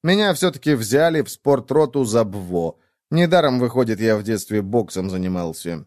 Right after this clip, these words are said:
И всех ужасов армии того времени, включая оголтелую дедовщину, беспредел и войну в Афганистане, я, слава богу, избежал. В спортротах все равны и требуют лишь по делу.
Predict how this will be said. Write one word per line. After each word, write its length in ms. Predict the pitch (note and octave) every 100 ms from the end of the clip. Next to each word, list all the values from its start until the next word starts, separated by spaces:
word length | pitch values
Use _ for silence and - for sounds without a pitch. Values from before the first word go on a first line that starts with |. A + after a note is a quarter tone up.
| -
И 120 | C#3+
всех 280 | D#3 G#3 G3
ужасов 420 | G3+ F#3 F#3 E3+
армии 300 | G3 F#3 E3+
того 260 | D3 D#3+ D#3+
времени, 460 | F3 F#3+ C3 G2 E2
включая 580 | - A#2 A#2+ A2+ G#2+
оголтелую 600 | G#2+ A2 A2 C3 A2+ A2
дедовщину, 680 | G#2+ B2 C3+ - F#3+ F3+ D3+
беспредел 640 | A#2 A#2+ C3 C3+ D3+ D#3
и 40 | C3+
войну 280 | C3 C3+ C#3
в 80 |
Афганистане, 720 | B2+ C3 D3 D3+ - G3 D#3+ D#3
я, 120 | D#3
слава 300 | - C3 A#2+
богу, 380 | G2 A2 F#2+ F#2+
избежал. 580 | E2+ G2 E2 D#2+ D2+ - _ _ _ -
В 60 | -
спортротах 800 | - F3+ F3+ F3+ F#3+ F#3+ F3 -
все 240 | - G3+
равны 460 | F#3 B2 F#2 E2 -
и 180 | A#2+ C#3+
требуют 500 | C#3 D#3+ D3 B2+ -
лишь 200 | A2 A2+
по 140 | - A2
делу. 380 | F2 D2 D2